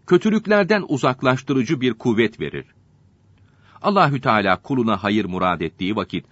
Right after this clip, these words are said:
kusurlarını ona gösterir. Günah ve sevgi. Sual: Hiçbir sebep yokken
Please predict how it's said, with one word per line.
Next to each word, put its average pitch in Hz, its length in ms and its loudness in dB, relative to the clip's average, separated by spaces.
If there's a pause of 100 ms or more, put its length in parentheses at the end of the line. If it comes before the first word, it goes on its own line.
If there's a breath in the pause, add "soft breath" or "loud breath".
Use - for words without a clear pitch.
(220 soft breath)
kusurlarını 110 720 -2 (100)
ona 98 220 -4
gösterir. 76 800 -8 (2500 soft breath)
Günah 170 380 2
ve 160 220 -2
sevgi. 76 540 -4 (800)
Sual: 95 320 0 (500 soft breath)
Hiçbir 226 380 -2
sebep 127 400 -2
yokken 101 420 -2